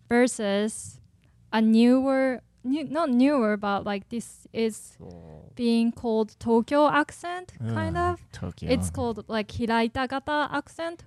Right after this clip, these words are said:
Speaker 1: flat accent.
Speaker 2: Yeah, it's
Speaker 1: Boku,
Speaker 2: all,
Speaker 1: like,
Speaker 2: ah,
Speaker 1: is
Speaker 2: kids these days.
Speaker 1: Yeah,
Speaker 2: Yeah.
Speaker 1: kids these days, uh,
Speaker 2: Yeah.
Speaker 1: like me, use that. <laughs>
Speaker 2: Do you? Wait, say
Speaker 1: Mm.
Speaker 2: one more.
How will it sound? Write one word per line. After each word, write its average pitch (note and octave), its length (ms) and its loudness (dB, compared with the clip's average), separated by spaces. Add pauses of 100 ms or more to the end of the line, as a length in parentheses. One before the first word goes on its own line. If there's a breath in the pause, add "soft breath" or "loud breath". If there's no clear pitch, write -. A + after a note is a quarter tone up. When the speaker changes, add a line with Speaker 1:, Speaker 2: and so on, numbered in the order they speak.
Speaker 1:
flat A#3+ 240 -2 (100)
accent. E4+ 540 -10 (220)
Speaker 2:
Yeah, G2+ 580 -2
it's - 140 -8
Speaker 1:
Boku, D4 480 4
Speaker 2:
all, C4 60 -2
Speaker 1:
like, B3+ 200 0
Speaker 2:
ah, B3+ 60 -12
Speaker 1:
is D4 220 -6
Speaker 2:
kids G3+ 360 -4
these G2 280 -6
days. F#2+ 260 -6 (200)
Speaker 1:
Yeah, A#3+ 120 -4
Speaker 2:
Yeah. - 80 -2
Speaker 1:
kids E4+ 260 -6
these G3+ 300 -4
days, G3+ 340 -2
uh, G#2 40 -2
Speaker 2:
Yeah. - 180 2
Speaker 1:
like G#3 240 2
me, A3+ 320 6
use G3+ 260 0
that. A3+ 220 6
<laughs> E4 680 6 (120)
Speaker 2:
Do A#2 60 -4
you? D#3 400 2 (100)
Wait, F#3 320 6
say A#2 80 12
Speaker 1:
Mm. A#2 40 10
Speaker 2:
one A#2 140 8
more. C3 240 2